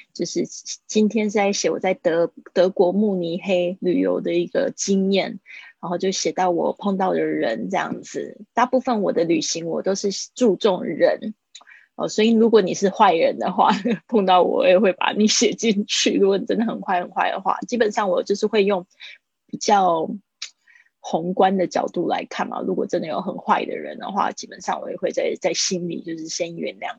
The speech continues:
他。但是我真的觉得旅行的故事真的好棒，就是你每写一次呢，或者是你在整理照片或者是看这个 video 的时候，你就会觉得好像又再回去了那个旅程一次。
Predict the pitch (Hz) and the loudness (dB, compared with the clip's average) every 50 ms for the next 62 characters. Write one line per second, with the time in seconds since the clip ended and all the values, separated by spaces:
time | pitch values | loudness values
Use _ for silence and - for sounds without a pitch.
0 | _ _ - - - - - - _ _ _ - - _ _ 202 202 240 220 185 | _ _ -14 -12 -12 -12 -12 -16 _ _ _ -20 -20 _ _ 0 4 4 4 6
1 | 175 190 202 208 180 175 175 175 170 170 156 151 156 - - 160 160 160 160 - | 4 2 0 0 0 2 2 2 2 2 -2 -2 -4 -4 -6 -6 -6 -4 -4 -6
2 | 156 - 170 156 156 196 - 190 175 175 - - - 160 - - 165 180 180 - | -4 -2 -2 -2 -2 -2 -2 -2 -2 -2 -4 -6 -8 -6 -6 -4 -4 -4 -4 -4
3 | - - - - - 175 185 208 220 214 208 202 214 202 - - - - - - | -6 -4 -4 -6 -6 -2 0 2 2 4 4 4 2 2 0 0 -2 0 0 0
4 | 156 156 156 165 190 - - - - 202 180 - - 143 127 - 202 - - - | 0 0 -2 -2 -6 -8 -10 -2 0 0 0 0 -2 -6 -6 -8 -10 -14 -18 -10
5 | _ - 220 - 170 170 - 202 196 175 170 190 196 185 - 175 170 185 175 151 | _ 0 0 0 0 -2 -2 -2 -2 0 2 0 0 0 0 -2 0 0 -2 -4
6 | - - 175 170 - - 196 180 185 185 165 165 170 165 - - 202 180 165 165 | 0 0 0 0 2 -2 -4 -4 -2 -4 -2 -2 -2 -2 -2 -2 -2 -2 -2 -2
7 | 165 165 - 165 156 147 139 143 147 165 185 185 - 165 160 156 - 107 104 104 | -4 -6 -4 -4 -4 -4 -2 -2 -2 0 0 0 2 0 0 0 0 -2 -4 -4
8 | 110 - - 175 175 185 170 165 190 - - - - _ - 185 160 - 208 208 | -6 -6 -8 -6 -2 -2 -2 -2 -4 -8 -16 -20 -16 _ -4 -4 2 4 4 4
9 | 208 190 190 180 175 180 170 160 151 - - - - _ - - - 175 165 165 | 4 4 2 2 2 2 0 0 -2 -4 -8 -16 -20 _ -16 -4 -2 -2 -2 0
10 | - 220 214 202 202 202 196 185 180 180 190 - 226 202 190 185 185 - 190 160 | 0 0 2 2 4 4 4 4 2 2 0 2 2 4 4 2 2 0 0 0
11 | 160 - - - - 185 170 165 170 175 180 170 165 160 160 156 143 - - - | 0 -2 -4 0 2 2 2 2 0 -2 -2 -2 0 0 0 -2 -2 -4 -6 -6
12 | - - - - - - - - - - - 117 - - | -6 -6 -6 -8 -10 -10 -12 -14 -16 -8 -6 -6 -6 -6